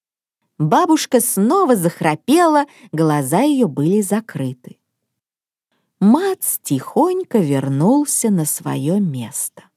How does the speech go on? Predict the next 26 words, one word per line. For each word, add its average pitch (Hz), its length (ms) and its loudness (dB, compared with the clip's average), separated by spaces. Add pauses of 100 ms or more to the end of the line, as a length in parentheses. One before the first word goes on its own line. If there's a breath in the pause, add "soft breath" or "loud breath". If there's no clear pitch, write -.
(1600)
Когда 147 460 0
папа 277 600 0
и - 260 -4
остальные 160 800 0
дети 202 500 0
пришли 262 500 0
домой, 202 640 0 (520)
Мац 175 560 0
зашикал 196 880 0
на 185 160 2
них, 214 240 2
чтобы 160 320 -2
они 196 240 2
не 226 120 2
шумели, 233 560 0
и 240 40 2
сказал: 233 580 2
«Бабушка 214 800 -2
спит. - 640 0 (400)
Она 165 300 2
говорит 170 540 0
во 160 180 0
сне 202 480 0
какие-то 202 640 -2
странные 220 960 0
вещи. 240 640 0